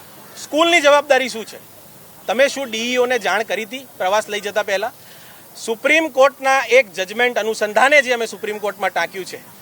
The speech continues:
"The Supreme Court of the country, the law of the land is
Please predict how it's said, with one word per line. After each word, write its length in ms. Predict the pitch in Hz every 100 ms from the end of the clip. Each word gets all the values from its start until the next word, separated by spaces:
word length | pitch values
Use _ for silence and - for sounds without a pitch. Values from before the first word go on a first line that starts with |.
| - - - -
"The 80 | 208 -
Supreme 340 | 240 285 339
Court 180 | 311 311 - - -
of 240 | - 240 214
the 80 | 247 220
country, 320 | 233 269 247
the 140 | 196
law 380 | 180 240 302 302
of 60 | 285
the 100 | 262
land 360 | 240 302 320
is 140 | 285